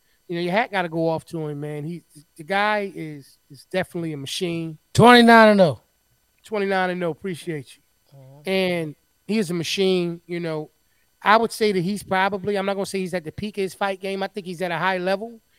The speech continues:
Speaker 1: I don't
Speaker 2: Right.
Speaker 1: know if it's his peak or not, you know, if he can continue to go up. But, you know,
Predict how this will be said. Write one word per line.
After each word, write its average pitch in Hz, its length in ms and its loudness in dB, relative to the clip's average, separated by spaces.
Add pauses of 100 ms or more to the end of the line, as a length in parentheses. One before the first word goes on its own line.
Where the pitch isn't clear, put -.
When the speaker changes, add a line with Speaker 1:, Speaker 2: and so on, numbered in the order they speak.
(320)
Speaker 1:
I 165 80 -6
don't 175 100 -2
Speaker 2:
Right. 180 60 -4
Speaker 1:
know 185 220 0
if 151 120 -10
it's 170 140 -12
his - 120 -20
peak 196 240 -10
or 165 60 -6
not, 185 360 -6
you 185 80 -12
know, 175 140 -10
if 165 100 -16
he 185 80 -12
can 170 100 -8
continue 180 360 -4
to 170 80 -6
go 175 220 -4
up. 196 160 2
But, 165 200 -6 (580)
you 247 120 -6
know, 196 260 4